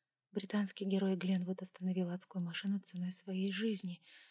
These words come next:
Тело британского офицера выловлено из реки. Мэр заявил, что не потерпит нападения на союзника вольного города Гамбурга. Полиция приложит все силы.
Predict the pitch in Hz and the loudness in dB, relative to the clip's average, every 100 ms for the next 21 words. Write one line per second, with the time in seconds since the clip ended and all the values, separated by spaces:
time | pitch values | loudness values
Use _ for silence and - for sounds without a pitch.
0 | _ _ - 196 196 190 196 190 185 - | _ _ -16 -6 -2 0 0 0 0 -6
1 | 180 180 _ - 220 220 190 196 208 196 | -10 -12 _ -6 -2 -2 0 0 -2 -2
2 | 196 196 220 - 190 220 214 - - - | 0 0 0 -2 -4 -4 -8 -8 -12 -12
3 | - - _ _ _ _ _ _ _ - | -12 -14 _ _ _ _ _ _ _ 0
4 | 214 202 190 202 196 202 - 180 185 190 | 2 4 4 4 4 0 -2 -2 0 0
5 | 208 196 - - 190 190 196 190 175 - | 0 -2 -2 -10 -6 0 4 4 2 -2
6 | 180 202 190 190 190 185 196 190 180 - | 2 2 2 -2 0 4 6 6 4 2
7 | 202 196 196 - 208 180 175 - 185 - | -2 -2 -6 -2 -2 -2 -4 -10 -10 -12
8 | _ _ _ _ _ - 196 185 190 - | _ _ _ _ _ -2 2 2 0 -6
9 | - 208 226 214 208 196 196 - - - | -14 -8 -4 0 0 -2 -4 -8 -16 -14
10 | 185 185 - - - - | -12 -12 -14 -16 -20 -20